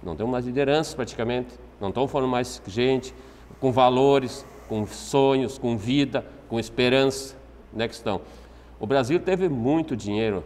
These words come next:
colocou muito dinheiro na educação, mas a, a pesquisa, é, a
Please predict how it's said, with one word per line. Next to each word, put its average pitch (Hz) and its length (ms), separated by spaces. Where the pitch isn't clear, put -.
colocou 127 300
muito 156 380
dinheiro 120 340
na 120 80
educação, 90 540
mas 98 340
a, 92 440
a 95 80
pesquisa, 113 760
é, 87 160
a 85 460